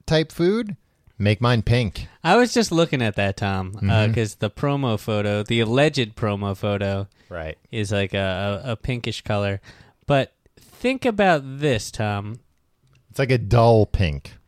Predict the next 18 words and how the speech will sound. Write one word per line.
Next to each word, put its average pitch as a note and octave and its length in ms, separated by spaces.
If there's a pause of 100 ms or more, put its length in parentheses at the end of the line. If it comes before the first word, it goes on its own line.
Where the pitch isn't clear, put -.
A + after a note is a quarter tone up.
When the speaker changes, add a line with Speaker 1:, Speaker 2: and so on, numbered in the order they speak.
(680)
Speaker 2:
Yeah, C3+ 240 (140)
what G#3+ 260
would, A3 400
w-, G3 380
would F#3 360
that A3+ 280
really F3 480
be E3+ 220
the D#3 100
color C#3+ 440
that A2+ 200
resulted A2+ 800 (420)
from A2 580 (1120)
blue, C3+ 520 (720)
yellow, A#2+ 720 (260)
green, A#2+ 500
and G#2+ 240
purple? F3+ 560